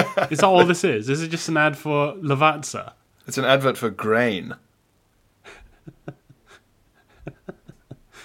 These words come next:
Speaker 1: Is it just an ad for a general, for diet and a, a normal human diet and eating enough fiber?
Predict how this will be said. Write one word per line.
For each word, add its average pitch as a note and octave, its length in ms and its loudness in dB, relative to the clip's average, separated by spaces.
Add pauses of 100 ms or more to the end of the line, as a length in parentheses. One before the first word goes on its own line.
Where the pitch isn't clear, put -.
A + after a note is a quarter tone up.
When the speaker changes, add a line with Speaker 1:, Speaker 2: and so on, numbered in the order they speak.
(140)
Speaker 1:
Is G3 100 -4
it - 40 -6
just F#3 80 -2
an F#3 80 0
ad F3+ 160 2
for D#3+ 120 -2
a D#3 60 0
general, D3+ 500 -2
for C#3 100 -6
diet C3 500 0
and A2+ 100 -4
a, A2+ 260 -2
a B2+ 60 -8
normal A#2+ 360 -2
human A#2 560 -4 (460)
diet A#2 400 -2
and G#2+ 100 -6
eating A2 220 -6
enough A2 260 -8 (140)
fiber? A#2 480 -8